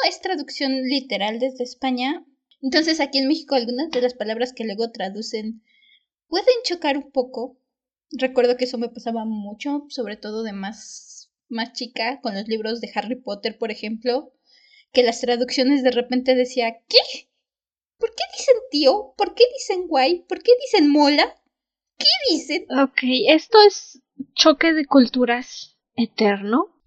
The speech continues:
Speaker 2: Sabemos muy bien que hay gente que nos escucha desde España y posiblemente
Speaker 1: Saludos.
Speaker 2: hay algunos
Speaker 1: <laughs>
Speaker 2: que se ríen y digan, "Ja, ja, ja, pasa", y haya otros que definitivamente van a saltar a la agresión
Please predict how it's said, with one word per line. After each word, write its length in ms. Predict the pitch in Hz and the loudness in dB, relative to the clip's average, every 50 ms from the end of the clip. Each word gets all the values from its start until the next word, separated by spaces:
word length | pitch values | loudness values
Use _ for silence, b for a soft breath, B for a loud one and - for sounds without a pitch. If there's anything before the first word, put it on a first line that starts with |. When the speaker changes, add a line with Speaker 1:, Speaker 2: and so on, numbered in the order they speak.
| _ _ _ | _ _ _
Speaker 2:
Sabemos 540 | 277 - 294 277 254 302 330 440 539 494 - | 2 6 6 6 6 6 4 4 2 2 2
muy 320 | 330 320 320 320 359 427 415 | 2 2 4 10 10 10 10
bien 240 | 349 330 294 311 311 | 10 6 4 2 0
que 100 | - 311 | -2 -2
hay 80 | 285 | -2
gente 340 | 277 - 247 226 - 262 - | 0 -2 -4 -4 -4 -8 -10
que 120 | - 294 | -8 -6
nos 200 | 277 262 247 - | -6 -4 -6 -6
escucha 400 | 254 - - - 214 - 277 277 | -8 -10 -10 -12 -10 -8 -8 -4
desde 260 | 277 294 285 277 294 302 | 0 0 0 0 -2 -4
España 540 | - - - 294 269 247 233 240 247 285 - _ _ _ _ _ _ _ | -6 0 2 2 4 4 2 2 0 -2 -6 _ _ _ _ _ _ _
y 120 | - - | 2 2
posiblemente 1000 | - - 277 269 - - 277 285 269 294 311 330 349 349 294 302 - 339 339 311 - _ _ _ _ _ _ _ _ - - | 4 2 0 0 2 2 2 2 2 4 2 4 4 4 2 2 2 0 0 0 -2 _ _ _ _ _ _ _ _ -20 -20
Speaker 1:
Saludos. 300 | - - 302 262 262 320 370 | -8 -2 -2 2 4 6 6
Speaker 2:
hay 160 | 392 392 415 | 8 8 8
algunos 720 | 403 392 381 370 302 370 349 330 330 330 508 508 - - _ _ | 8 8 6 2 2 2 4 2 2 2 -2 -6 -8 -14 _ _
Speaker 1:
<laughs> 100 | _ _ | _ _
Speaker 2:
que 120 | - 339 320 | 2 2 4
se 160 | - 302 294 | 6 6 6
ríen 340 | 262 269 262 233 247 311 - | 8 8 8 8 6 2 -4
y 140 | - 247 220 | -10 -8 -8
digan, 380 | 247 226 - 233 214 233 - - _ _ - | -2 2 2 2 2 0 -4 -12 _ _ 2
"Ja, 160 | - 269 262 | 2 2 6
ja, 160 | 285 311 285 | 6 4 4
ja, 240 | - 254 226 - - _ _ _ _ _ _ | 6 4 4 4 0 _ _ _ _ _ _
pasa", 500 | - 175 165 - - - 240 247 - 330 - - | 0 0 0 0 0 -2 -4 -4 -4 -8 -6 -4
y 140 | 247 247 233 | -2 0 0
haya 260 | 240 247 247 240 233 | 0 2 2 2 0
otros 460 | 233 226 - 233 240 247 - - - _ _ _ _ _ _ _ _ _ _ _ | 0 -4 -6 -6 -6 -6 -8 -12 -18 _ _ _ _ _ _ _ _ _ _ _
que 120 | - 311 | 6 6
definitivamente 800 | 311 311 - 330 349 330 - 440 494 539 523 440 392 330 - 370 | 6 4 0 -4 -10 4 6 6 6 6 4 -2 -2 -4 -4 -6
van 180 | 349 320 311 | -4 -6 -6
a 60 | 294 277 | -8 -6
saltar 540 | - 277 240 226 - 202 190 202 220 - _ - | -4 -4 -4 -4 -2 -2 -2 -2 -4 -10 _ -8
a 100 | 226 233 | -6 -6
la 120 | 226 214 | -4 -6
agresión 560 | 220 226 226 226 - - - 233 233 285 - | -8 -8 -10 -12 -10 -6 -6 -6 -6 -6 -8